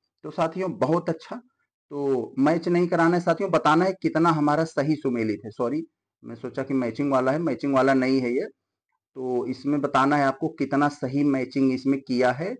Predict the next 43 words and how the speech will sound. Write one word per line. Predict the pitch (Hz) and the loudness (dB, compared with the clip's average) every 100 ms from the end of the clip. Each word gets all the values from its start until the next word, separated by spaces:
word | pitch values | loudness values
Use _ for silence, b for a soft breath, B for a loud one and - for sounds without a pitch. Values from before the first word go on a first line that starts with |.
| _ _ _ - | _ _ _ -10
वही | 123 131 131 135 | -10 -2 0 2
उसी | 147 143 165 | 0 -2 -2
को | 160 | 0
बताना | 135 120 113 104 | 0 0 0 0
है। | 101 104 | -4 -8
यहाँ | 104 107 - | -10 -12 -6
देख | 117 123 | -4 -2
रहे | 131 | -2
हैं | 131 | -2
ना, | 185 | -2
लिखा | 185 117 - 120 | -4 -6 -4 -6
है | 123 | -6
कौन | - 123 127 | -2 -2 -2
सा | 131 | -6
सही | - 117 120 | -4 -4 -4
सुमेलित | 131 131 117 110 113 143 | -4 -4 -2 -4 -6 -10
है, | 214 - _ _ - | -14 -14 _ _ -18
उसी | 120 131 127 | -12 -6 -4
को | 170 214 208 b b | -2 -4 -6 b b
एक | 127 127 | -4 0
तरफ | 127 127 | 0 0
आपको | 117 - 127 | -2 0 0
विषय | 120 117 135 | 0 0 0
वस्तु | 123 120 175 | 0 -2 -2
और | 185 131 | -2 0
दूसरी | 120 113 135 | -2 -2 -4
तरफ | 131 127 131 | -2 -4 -4
उससे | 117 135 | -6 -4
रिलेटेड | 120 123 117 113 131 | -2 -2 -2 0 -2
आर्टिकल | 110 107 98 - 190 277 - 135 | 0 -2 -2 -2 -2 -2 -10 -6
बताना | - 123 104 | 0 0 0
है। | 82 92 _ b b b _ | -6 -12 _ b b b _
स्वतंत्रता | - 156 151 139 139 139 170 | -2 2 4 4 2 4 4
का | 170 | 4
अधिकार | 170 147 127 120 143 156 | 4 2 0 2 4 4
साथियों | 156 147 156 160 | 4 2 2 0
इसमें | 151 156 151 | 0 0 0
जो | 151 | 0
दिया | 135 139 147 | 2 4 4
है, | 151 | 4
कह | 147 139 | 2 2
रहे | 147 139 | 4 2
हैं | 147 | 0